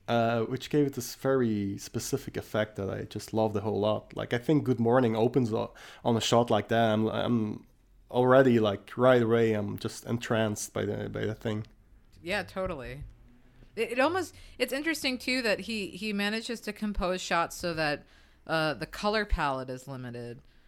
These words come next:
Speaker 2: even when it is
Speaker 1: Mm, yeah.
Speaker 2: outside.
Speaker 1: Yeah.
Speaker 2: Where it's like every, like, there's only five colors and, and, you know,
Speaker 1: <laughs>
Speaker 2: and, and it's like, how'd you even do this? Like,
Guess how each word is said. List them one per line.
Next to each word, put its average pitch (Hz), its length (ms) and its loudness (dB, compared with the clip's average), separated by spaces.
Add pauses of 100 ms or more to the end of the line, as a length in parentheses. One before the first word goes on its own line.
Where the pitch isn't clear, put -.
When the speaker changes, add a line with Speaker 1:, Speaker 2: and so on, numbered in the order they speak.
(140)
Speaker 2:
even 208 300 -2
when 196 140 0
it 165 100 -2
is 170 140 4
Speaker 1:
Mm, - 20 2
yeah. 143 140 2
Speaker 2:
outside. 127 580 -4 (800)
Speaker 1:
Yeah. 101 320 -2
Speaker 2:
Where 170 320 0
it's 175 220 -2
like 170 160 -2
every, 208 220 2
like, 185 300 0
there's 185 200 0
only 214 300 0
five 202 360 0
colors 143 640 -2
and, 131 240 -10
and, 139 380 -6 (240)
you 180 120 -2
know, 175 300 2
Speaker 1:
<laughs> 160 80 0
Speaker 2:
and, 170 160 -4
and 180 140 -2
it's 180 140 -4
like, 165 120 -2
how'd 220 240 -2
you 240 120 -6
even 208 240 -2
do 180 200 0
this? 185 420 -4
Like, 151 280 -8